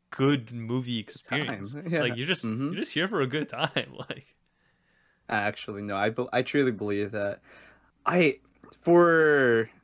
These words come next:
Speaker 2: like, Carol and Doug's relationship, like, in the beginning, there's, like, little, like, you know, like, little romantic experiment between them. And then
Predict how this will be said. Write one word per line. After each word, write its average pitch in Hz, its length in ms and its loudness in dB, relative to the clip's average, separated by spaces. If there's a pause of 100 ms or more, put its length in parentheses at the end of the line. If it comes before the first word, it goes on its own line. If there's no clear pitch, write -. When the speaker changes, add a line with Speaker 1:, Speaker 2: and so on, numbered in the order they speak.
(180)
Speaker 2:
like, 127 560 2 (220)
Carol 147 400 4
and 143 120 2
Doug's 120 240 0
relationship, 123 760 -8 (560)
like, 135 220 -2 (160)
in 175 100 2
the 190 60 2
beginning, 185 500 0
there's, 147 180 -6
like, 139 240 -4
little, 135 540 0
like, 113 260 -2 (280)
you 135 80 -6
know, 101 260 -4
like, 95 360 -8 (520)
little 139 300 4
romantic 107 640 -2 (480)
experiment 107 500 -4
between 104 340 -8
them. 156 260 -6 (440)
And 147 120 2
then 139 420 4